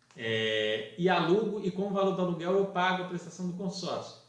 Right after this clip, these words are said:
Ótimo, mas você combinou isso com os russos, né? Porque você combinou que vai tá sempre alugado o imóvel, você combinou que você não vai ter as despesas de condomínio, I P T U e tudo mais, além dessa prestação que você se comprometeu mês a mês.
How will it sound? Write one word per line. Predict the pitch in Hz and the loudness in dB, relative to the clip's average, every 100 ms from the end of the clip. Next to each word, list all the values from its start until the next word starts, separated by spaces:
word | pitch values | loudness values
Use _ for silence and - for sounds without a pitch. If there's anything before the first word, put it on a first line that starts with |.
| _ _ _ _ _ - | _ _ _ _ _ -4
Ótimo, | 151 160 - 120 113 | 0 0 -2 -8 -8
mas | 113 - | -6 -6
você | - | -8
combinou | 151 147 135 151 | -6 -6 -4 -4
isso | 143 - 123 | -4 -4 -10
com | 117 | -12
os | 110 | -6
russos, | 156 170 - - - 180 | -4 -4 -6 -16 -20 -18
né? | 131 151 | -16 -14
Porque | - 127 123 123 - - _ _ | -10 -6 -6 -6 -12 -20 _ _
você | - - | -14 -6
combinou | 156 143 147 175 - | -4 -4 0 0 0
que | |
vai | 123 120 | -2 -4
tá | 120 | -4
sempre | - 151 - | -6 -8 -6
alugado | 123 117 117 117 110 | -6 -4 -4 -4 -4
o | |
imóvel, | 107 123 139 - | -6 -4 -4 -6
você | - | -12
combinou | 127 123 120 139 | -12 -8 -4 -2
que | 139 | -4
você | 127 | -6
não | 127 | -6
vai | 127 123 | -6 -6
ter | 127 | -4
as | 110 | -6
despesas | 104 - 127 120 113 101 | -8 -8 -4 -4 -4 -10
de | - | -14
condomínio, | - 113 107 107 127 110 | -14 -8 -6 -6 -8 -8
I | |
P | 107 | -10
T | - | -8
U | 110 123 127 | -8 -6 -6
e | |
tudo | 123 - | -8 -12
mais, | 113 127 127 - - - - | -6 -4 -6 -10 -18 -18 -6
além | 120 127 147 | -2 0 0
dessa | 135 131 | -2 -2
prestação | 131 123 123 120 - 139 | -4 -6 -4 -6 -6 -8
que | 120 | -8
você | 110 120 | -8 -8
se | - | -10
comprometeu | 113 117 110 - 120 | -12 -12 -12 -8 -8
mês | 120 110 | -6 -8
a | 104 | -8
mês. | 120 143 - | -6 -6 -8